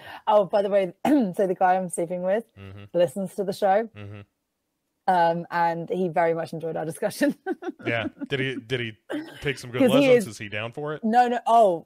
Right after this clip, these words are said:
Speaker 1: uh, he don't, he doesn't need lessons.
Speaker 2: Oh,
Speaker 1: And
Speaker 2: great.
Speaker 1: he's just, he's already in agreement with you.
Speaker 2: Fantastic.
Speaker 1: <laughs>
Speaker 2: Um, here's, here's
Speaker 1: I know
Speaker 2: what
Speaker 1: he's gonna listen back to this, and I'm just gonna, <laughs> he's gonna get, like, I know the conversation that we're gonna <laughs> have.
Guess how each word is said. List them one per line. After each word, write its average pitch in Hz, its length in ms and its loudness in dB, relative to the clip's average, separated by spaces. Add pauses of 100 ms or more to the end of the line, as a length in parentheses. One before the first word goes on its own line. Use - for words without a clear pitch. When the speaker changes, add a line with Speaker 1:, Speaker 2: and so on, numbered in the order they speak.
Speaker 1:
uh, 170 440 4
he 208 120 0
don't, 220 180 0
he 202 140 -2
doesn't 175 220 -2
need 160 180 -10
lessons. - 400 -18
Speaker 2:
Oh, 117 140 -6
Speaker 1:
And 165 260 -4
Speaker 2:
great. 170 140 -8
Speaker 1:
he's 180 240 -2
just, - 180 -4
he's 196 140 -2
already 180 600 0
in 165 100 -12
agreement 160 420 -12
with 180 100 -18
you. 190 240 -14 (380)
Speaker 2:
Fantastic. 107 680 -14 (640)
Speaker 1:
<laughs> 247 140 -2 (540)
Speaker 2:
Um, 113 540 -4 (800)
here's, 262 280 -4
here's 226 380 -2
Speaker 1:
I 262 60 6
know 269 120 4
Speaker 2:
what 269 80 2
Speaker 1:
he's 285 120 -4
gonna 233 180 2
listen 233 300 0
back 208 200 2
to 202 80 -10
this, 175 240 -4
and 190 100 -2
I'm 185 100 0
just - 200 -8
gonna, 247 200 0
<laughs> 269 180 -4
he's - 180 -10
gonna - 240 -10 (160)
get, - 160 -10 (360)
like, 214 180 2
I 214 140 4
know 226 260 0
the 220 140 2
conversation 196 580 -2
that 180 120 -8
we're 196 120 -8
gonna 247 280 0
<laughs> - 60 -20
have. - 180 0